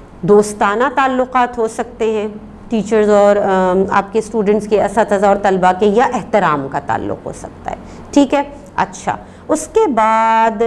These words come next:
फिर खुसूसियात लिख लेते हैं, ठीक है ना। खुसूसियात में क्या है, हम्म, जब मैंने school को सोचा तो मुझे खुसूसियात मिली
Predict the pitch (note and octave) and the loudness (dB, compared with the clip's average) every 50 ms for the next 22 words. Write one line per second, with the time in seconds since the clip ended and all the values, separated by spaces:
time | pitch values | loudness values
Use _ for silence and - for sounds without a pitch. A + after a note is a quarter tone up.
0 | A3+ A3+ - D4 D#4 F4 E4+ - D4 B3+ - B3+ A#3 - - A#3+ G#3 E3+ C#3+ - | -4 -2 0 0 0 0 0 -2 -4 -2 -2 -2 -2 -2 0 0 2 2 0 -2
1 | - - E3+ D#3 - - D3+ B2 A2+ - - - - - - - - - - - | -4 -8 -8 -8 -6 -6 -6 -6 -6 -6 -8 -10 -10 -10 -14 -18 -20 -20 -20 -20
2 | - - A3+ G#3+ - C#4 C#4+ D#4 D4+ - - - - - C#4+ - E4 E4 - - | -10 -8 -4 0 0 0 0 0 -6 -10 -16 -8 -2 -2 0 2 2 2 2 2
3 | D4 C#4 B3 A#3 A#3 - A3+ G#3 F3 - - C#3 D#3 D#3+ D#3 - - - - - | 0 2 2 0 -2 -2 -4 -4 -2 -2 -4 -4 -4 -6 -10 -10 -12 -16 -20 -20
4 | - - - - - B3 B3 B3 A#3+ A#3+ B3 A#3+ B3 D#4 D4+ D#4+ D#4+ D#4 F4 E4+ | -20 -20 -16 -4 -2 0 2 4 4 4 4 4 2 2 2 2 4 4 4 2
5 | F4 - - D4 C#4+ B3+ - C#4 C4+ - - G#3+ E3+ - - D#3+ A#2 - - - | 2 2 4 4 4 4 4 2 0 0 -2 -4 -2 0 -2 -2 -2 -2 -8 -18
6 | - - - - - - - - - - - - C4+ C4 A#3 - - C4 D4 C#4+ | -20 -20 -20 -20 -20 -20 -20 -20 -18 -18 -4 0 2 2 2 2 2 0 0 0
7 | - A#3+ - - G3+ - - A3 G#3 F#3 G3+ G3 G3+ G3 F3+ F3+ G3 | -2 -6 -4 -4 -6 -4 0 2 2 2 2 0 -2 -2 0 2 0